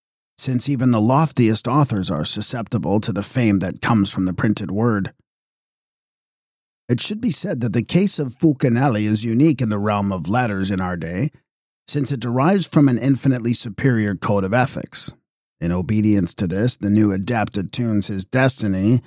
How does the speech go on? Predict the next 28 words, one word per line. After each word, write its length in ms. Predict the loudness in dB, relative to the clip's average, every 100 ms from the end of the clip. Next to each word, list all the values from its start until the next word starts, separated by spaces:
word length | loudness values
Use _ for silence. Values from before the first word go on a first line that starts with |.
| -8 -4
to 120 | 0
that 180 | 0 0
of 100 | 0
his 140 | 0
exalted 640 | -2 -2 0 0 0 -2
predecessors, 840 | 0 0 0 -2 -6 -10 -10 -14 -18 _ _ _ 2
who, 240 | 2 4
like 240 | 2 2 2
himself, 600 | 0 0 0 0 -2 -2
appeared 400 | 0 2 2 2
at 140 | 0
their 140 | 0
appointed 560 | 0 2 2 2 -2 -6
time 320 | -2 0 2
on 100 | 2
the 80 | 0
great 300 | 0 -2 -2
highway 460 | 0 0 0 0 -2
like 340 | -2 -2 -2
beacons 400 | -2 0 -2 -4
of 140 | -6
hope 260 | -2 -2 -2
and 200 | -2 0
mercy. 500 | 2 2 2 -4 -12 _ _ _ _ _ _ _ _ _ _ _ _ -2
What 240 | 0 0
perfect 400 | 0 2 2 -2
filial 460 | -2 2 4 6 4
duty, 580 | 4 4 4 0 -8